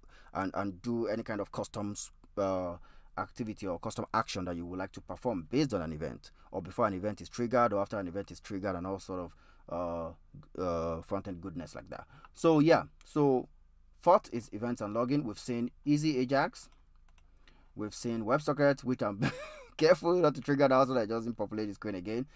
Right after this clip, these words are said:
It's fun to look at, but it just really gets long and very annoying. Then, uh, events and login, and lastly is the fact that A T M X does not, um, try to stop you from scripting. It doesn't preclude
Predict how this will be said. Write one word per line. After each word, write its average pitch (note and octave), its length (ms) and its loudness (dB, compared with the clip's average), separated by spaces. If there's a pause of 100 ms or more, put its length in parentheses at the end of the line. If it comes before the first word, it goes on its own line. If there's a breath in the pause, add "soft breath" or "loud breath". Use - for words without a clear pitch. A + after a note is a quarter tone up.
(180 soft breath)
It's - 80 -20
fun F#3 160 6
to C#3+ 60 2
look C#3+ 180 6
at, C3 160 6
but A2+ 200 0
it G2+ 80 -10
just A2 240 -4
really G2+ 220 -4
gets F#2+ 260 -6
long F#2+ 280 -4
and F2+ 180 -6
very F2 160 -8
annoying. E2+ 320 -8 (420 loud breath)
Then, A#2+ 280 2
uh, G#2+ 260 2 (220)
events C#3+ 240 2
and B2 100 2
login, C#3 380 4 (340 soft breath)
and B2+ 220 2
lastly C#3 500 2 (640)
is A#2+ 80 -2
the A#2 80 -8
fact C3 160 4
that G2 280 -4 (1040)
A A#3 80 4
T G#3 140 6
M E3+ 100 8
X C#3 220 6
does G#2 240 -2
not, G2+ 260 -4 (140)
um, F2+ 320 -8 (280)
try F#2+ 120 -6
to - 80 -12
stop - 200 -10
you F2 80 -12
from E2 400 -10
scripting. - 440 -6
It D2+ 60 -8
doesn't F#2+ 300 -4
preclude F#2 420 -8